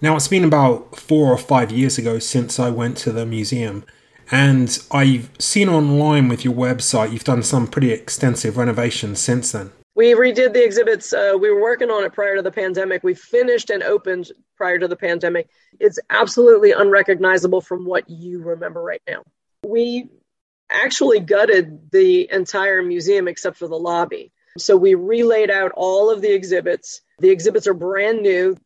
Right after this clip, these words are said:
Speaker 2: They're custom built for this story.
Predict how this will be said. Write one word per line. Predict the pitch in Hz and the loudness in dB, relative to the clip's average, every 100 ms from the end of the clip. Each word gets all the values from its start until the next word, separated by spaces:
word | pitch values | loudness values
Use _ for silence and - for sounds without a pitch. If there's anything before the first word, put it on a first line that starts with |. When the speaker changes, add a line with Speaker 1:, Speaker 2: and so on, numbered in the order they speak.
| - | -4
Speaker 2:
They're | 180 | -4
custom | 165 - 190 - 220 | -4 -4 -4 0 -2
built | 202 185 - | 0 -2 -2
for | 190 | -8
this | 160 190 190 | -2 -2 0
story. | - - - 262 220 180 180 | -4 -10 -2 4 4 4 0